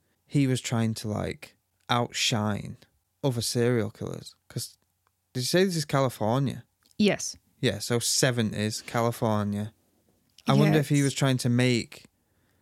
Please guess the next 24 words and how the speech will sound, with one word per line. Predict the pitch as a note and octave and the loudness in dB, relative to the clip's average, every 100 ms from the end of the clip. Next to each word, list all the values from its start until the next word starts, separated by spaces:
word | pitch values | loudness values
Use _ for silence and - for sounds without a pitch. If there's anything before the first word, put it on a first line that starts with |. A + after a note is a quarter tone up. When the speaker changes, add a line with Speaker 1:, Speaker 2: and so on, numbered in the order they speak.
| _ _ - | _ _ -6
Speaker 1:
well, | A#2 | -6
it's | - | -4
gonna | B2+ A2+ | -2 -2
make | G#2 E2+ | -2 -6
front | - A2 G#2 | -6 -6 -4
page | G#2+ G2+ G#2 | -6 -6 -6
anyway, | G#2+ G#2+ F2+ G2 | -4 -4 -6 -8
but | G#2+ G2+ G2+ | -8 -6 -2
Speaker 2:
Well, | C#4 | 0
it's, | C#4+ C#4 - - | 0 0 -2 2
when | C#4 | 4
you | C4+ | 6
hear | B3 C#4 D4+ | 4 4 2
about | C#4+ B3+ A3+ - | 2 2 2 0
the, | A3 G3+ F#3 | 0 2 2
um, | F3+ E3+ E3+ D#3+ - _ _ _ _ _ | 2 2 2 0 -4 _ _ _ _ _
the | - | -4
drinking | G3 F#3 F#3 G3+ F#3 | 0 2 2 2 2
and | F3+ | 4
injecting | F3 E3+ F3 - F3+ | 2 2 0 0 0
of | E3+ | 0
the | E3+ | 0
blood, | E3+ E3 - - - _ _ _ _ _ _ _ _ _ | 0 0 -4 -8 -16 _ _ _ _ _ _ _ _ _
that's | G3 G3 - - - - | 0 2 -2 -4 -6 -12